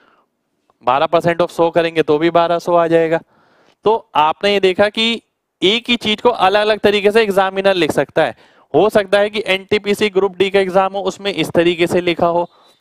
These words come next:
हो सकता है सीजीएल का mains का exam हो, उसमें इस तरीके से लिखा हो उसी चीज को। Examiner केवल ये ही change करता है, और हमें लगता है कि pattern बदलाव हो गया। Pattern में बदलाव कुछ नहीं हुआ,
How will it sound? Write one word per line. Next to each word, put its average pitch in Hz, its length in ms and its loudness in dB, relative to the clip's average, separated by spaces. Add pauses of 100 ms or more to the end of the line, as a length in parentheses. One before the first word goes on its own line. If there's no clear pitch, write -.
(120)
हो 180 120 2
सकता 214 260 0
है 226 80 0
सीजीएल 208 500 0
का 220 120 0
mains 208 340 -4
का 226 80 2
exam 202 360 0
हो, 220 80 -4
उसमें 220 300 -2
इस 196 180 -2
तरीके 214 360 2
से 220 120 0
लिखा 196 220 0
हो 185 100 2
उसी 185 280 -2
चीज 170 260 -4
को। 120 200 -10 (440)
Examiner 165 600 0
केवल 196 300 0
ये 170 160 2
ही 185 140 2
change 185 280 -2
करता 151 320 0
है, 113 220 -4 (220)
और 147 140 0
हमें 170 180 0
लगता 170 240 -2
है 180 60 -2
कि 185 100 -8
pattern 165 340 -6
बदलाव 143 400 0
हो 123 80 -6
गया। 123 140 -2
Pattern 143 340 -4
में 170 120 -2
बदलाव 160 380 -2
कुछ 160 200 -10
नहीं 170 140 -6
हुआ, 147 220 -2